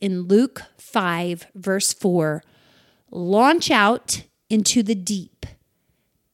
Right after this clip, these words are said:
and let down your nets for a catch." Now, here's why this is so important for you and I today, because trying again is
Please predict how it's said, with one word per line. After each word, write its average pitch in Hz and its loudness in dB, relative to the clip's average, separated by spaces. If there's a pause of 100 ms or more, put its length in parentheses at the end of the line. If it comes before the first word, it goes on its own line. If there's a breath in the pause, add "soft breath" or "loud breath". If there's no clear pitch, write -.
(140)
and 180 -6
let 233 0
down 262 2
your 247 2
nets 185 -2 (100)
for 170 -4
a 185 -8
catch." - -10 (1500)
Now, 214 2
here's 311 0
why 208 2 (380 loud breath)
this 233 -2
is 214 -2
so 269 2
important 240 0
for 214 -4
you 196 0
and 190 -2
I 170 -2
today, 170 -8 (1040)
because 180 -4
trying 208 -2
again 196 -2
is 175 -8